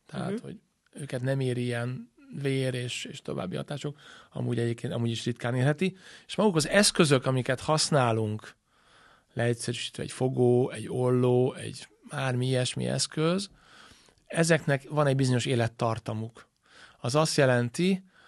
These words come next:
Speaker 1: hogy, ö, mint a videójátékokban, tíz élettel, nyolc élettel, tizenkét élettel, és számolja magát, és amikor
Speaker 2: Aha.
Speaker 1: ez lejár, akkor többet nem lehet sterilizálni, és akkor azt ki
Speaker 2: Hm.
Speaker 1: kell dobni. Tehát ilyen szempontból ezek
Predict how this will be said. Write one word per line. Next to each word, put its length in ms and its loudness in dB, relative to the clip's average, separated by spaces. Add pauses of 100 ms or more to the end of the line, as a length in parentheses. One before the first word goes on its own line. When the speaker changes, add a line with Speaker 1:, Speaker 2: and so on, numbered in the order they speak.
(140)
Speaker 1:
hogy, 480 -2
ö, 440 4 (760)
mint 200 -6
a 60 2
videójátékokban, 1080 2
tíz 280 -2
élettel, 480 4
nyolc 380 2
élettel, 360 -2
tizenkét 500 -2
élettel, 220 -6
és 60 -2
számolja 840 0 (120)
magát, 520 -4
és 100 -10
amikor 240 -6
Speaker 2:
Aha. 80 -6
Speaker 1:
ez 100 -8
lejár, 680 0 (560)
akkor 220 -4
többet 260 0
nem 140 2
lehet 180 4
sterilizálni, 840 -4
és 120 -10
akkor 140 -8
azt 100 -4
ki 80 -6
Speaker 2:
Hm. 60 -6
Speaker 1:
kell 120 -2
dobni. 380 -2 (540)
Tehát 200 -16
ilyen 260 2
szempontból 720 2
ezek 480 -4